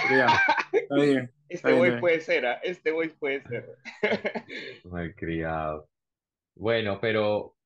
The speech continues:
Speaker 3: yo sí, o sea, regreso, regresando y comentando lo que dice Alianza,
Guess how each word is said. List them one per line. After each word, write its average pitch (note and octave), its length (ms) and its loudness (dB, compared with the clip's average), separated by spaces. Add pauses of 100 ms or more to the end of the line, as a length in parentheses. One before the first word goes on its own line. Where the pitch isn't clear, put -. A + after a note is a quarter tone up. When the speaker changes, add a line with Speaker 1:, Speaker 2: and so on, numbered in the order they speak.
Speaker 3:
yo E3+ 320 -2
sí, F#3 460 -8
o A2+ 160 -4
sea, G2 380 -4
regreso, A2+ 680 -2
regresando B2+ 680 -4
y - 140 -10
comentando G2+ 420 -6
lo A2+ 60 -4
que G#2+ 80 -4
dice A2+ 160 -6
Alianza, A2 540 -4